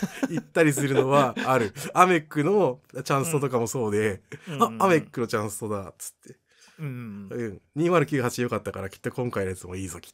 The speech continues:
Speaker 1: と」みたいな気持ちで行ったりとか、
Speaker 2: <laughs> うんうんうん。
Speaker 1: そういうなんか連番買いじゃないですけど、
Speaker 2: はいはいはい。
Speaker 1: なんつう、連想買いじゃないですけど、そういう風にするのは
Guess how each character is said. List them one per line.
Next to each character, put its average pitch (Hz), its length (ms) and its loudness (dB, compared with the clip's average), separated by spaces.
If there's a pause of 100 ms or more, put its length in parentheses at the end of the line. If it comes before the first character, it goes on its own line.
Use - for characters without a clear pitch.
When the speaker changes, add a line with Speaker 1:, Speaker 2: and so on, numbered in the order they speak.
Speaker 1:
と」 - 180 -16
み 85 60 -20
た 95 80 -10
い 98 40 -10
な 95 80 -4
気 135 100 -2
持 131 120 6
ち 156 120 0
で 170 100 6
行 127 140 0
っ - 40 -8
た 127 120 8
り 117 60 2
と 117 120 0
か、 147 400 6
Speaker 2:
<laughs> - 380 -12
う 156 40 -4
ん 160 40 0
う - 20 4
ん 208 40 4
う - 0 -
ん。 214 40 6
Speaker 1:
そ 220 60 8
う - 20 6
い 214 60 6
う - 20 4
な 214 100 6
ん 202 40 2
か - 100 4
連 190 240 4
番 208 240 4
買 202 140 4
い 196 40 0
じ 196 80 2
ゃ 190 40 0
な 185 80 2
い 165 60 0
で 123 100 -2
す - 60 -10
け 107 80 -6
ど、 98 240 -8 (200)
Speaker 2:
は 135 220 -6
い 117 60 -6
は - 0 -
い - 20 -8
は 120 80 -6
い。 - 20 -4
Speaker 1:
な - 0 -
ん 107 40 -6
つ 123 40 -2
う、 147 60 2
連 175 120 4
想 180 240 2
買 170 140 6
い - 20 -2
じ 160 80 0
ゃ 165 40 2
な 170 60 2
い 135 60 2
で 117 60 -2
す - 80 -12
け 101 60 -8
ど、 101 80 -12
そ 180 180 -8
う 202 80 2
い 196 40 0
う - 20 -2
風 220 120 -2
に 151 80 4
す 139 140 -6
る 139 80 -2
の 147 120 0
は 123 280 2